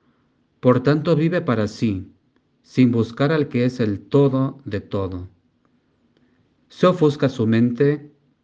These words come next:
y no acepta la voz de su Dios, que se manifiesta a él en diferentes ocasiones, pues Dios no quiere la muerte del pecador, sino que vuelva a él para que, para participar de su gozo.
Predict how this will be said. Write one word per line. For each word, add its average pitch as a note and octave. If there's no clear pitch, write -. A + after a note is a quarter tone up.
y G#2
no A2
acepta E3
la C#3
voz A#2
de A2+
su G#2
Dios, A2
que C#3+
se C#3+
manifiesta D#3
a C#3
él D#3
en B2
diferentes C#3+
ocasiones, G2+
pues A#2+
Dios D3+
no E3+
quiere E3
la D3+
muerte A#2
del G#2
pecador, G2+
sino B2+
que A#2+
vuelva C3
a A2
él C3+
para A2+
que, A#2+
para A#2+
participar A#2
de A2
su G#2
gozo. A#2